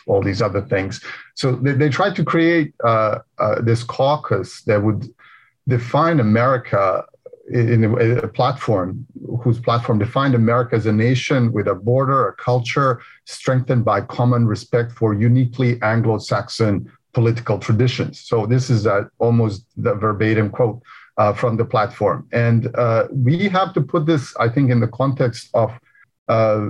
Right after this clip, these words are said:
various recent devel-, de-, developments at both federal and state level in U S politics, whereby we see countless pieces of legislation being mobilized towards restricting all, all sorts of human rights,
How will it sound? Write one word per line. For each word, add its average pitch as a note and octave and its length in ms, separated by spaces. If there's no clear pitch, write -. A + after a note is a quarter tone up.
various C3+ 520
recent C3+ 300
devel-, B2+ 380
de-, A2 260
developments A#2 800
at G2+ 160
both A2+ 240
federal A#2 240
and G#2 100
state B2 240
level A2 360
in A2 320
U A2 100
S G2 80
politics, A#2+ 800
whereby G#2+ 520
we G#2 180
see A#2 220
countless A#2 560
pieces A2+ 480
of G2+ 100
legislation G#2+ 640
being G2+ 220
mobilized G#2+ 540
towards G#2 340
restricting A#2 460
all, A2 180
all A#2 180
sorts - 320
of - 100
human G#2 200
rights, A#2 400